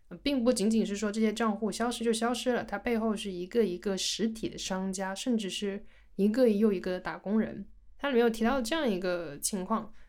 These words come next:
Supplier cannot be repaid, bank loans cannot be applied for, Employees are facing unemployment,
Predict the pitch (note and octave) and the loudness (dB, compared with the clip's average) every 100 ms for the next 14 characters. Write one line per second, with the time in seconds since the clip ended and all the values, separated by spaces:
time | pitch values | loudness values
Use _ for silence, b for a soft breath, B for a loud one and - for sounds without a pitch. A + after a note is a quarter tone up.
0 | b - A3 A#3+ B3 D4+ C4 A#3 A3 A3 | b -4 0 0 0 2 2 2 4 4
1 | A3+ - G3 F#3+ F#3+ A#3 A3 F#3 F3 F3 | 2 -2 -2 0 0 0 -2 -2 0 -2
2 | F#3 - - - - G#3+ A#3+ G#3+ G3+ G3+ | -4 -16 -20 -20 0 2 4 2 2 2
3 | G3 - F#3 G3 G3 - F#3 F#3+ - G3+ | -2 -4 -2 0 -2 -4 -4 -4 -6 -4
4 | G#3 A3 - E3+ F3 F3+ - - - F#3 | -4 -4 -6 -4 -4 -6 -14 -14 -6 -6
5 | F#3 F#3 A3+ A#3+ G#3 G3+ F3+ - G3 G3+ | -2 2 2 4 2 2 -4 -2 -2 0
6 | G3 F#3+ A3 A#3 A3 G#3 F3 F3 F3 E3+ | -2 0 2 2 2 0 0 0 -4 -6